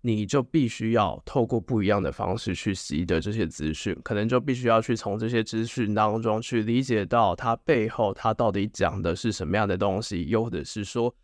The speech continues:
现在我们看到的这个现象可以怎么样的去做解读，去了解到未来可能会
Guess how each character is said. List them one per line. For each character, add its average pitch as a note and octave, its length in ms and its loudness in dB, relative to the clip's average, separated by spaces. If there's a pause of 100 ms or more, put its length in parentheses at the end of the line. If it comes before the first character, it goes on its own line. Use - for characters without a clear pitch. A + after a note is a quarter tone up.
(120)
现 C#3+ 220 4
在 B2+ 160 2
我 G#2 60 2
们 G2 140 -2
看 A#2 320 0
到 G#2+ 180 2
的 F#2+ 120 0
这 F#2 140 -2
个 G2+ 140 -2
现 A2 400 2
象 - 320 -2 (280)
可 A#2+ 120 0
以 A#2+ 100 6
怎 G#2+ 280 -4
么 D#2+ 140 -4
样 B2+ 260 4
的 F#2+ 140 2
去 G#2+ 180 -4
做 G2+ 200 0
解 B1 280 -4
读， C2+ 160 -2
去 A#2 200 0
了 F#2+ 200 2
解 G#2+ 180 -4
到 F2 240 2 (100)
未 D#3 220 2
来 C2+ 240 -4
可 - 160 -8
能 D2+ 180 -6
会 A2+ 180 0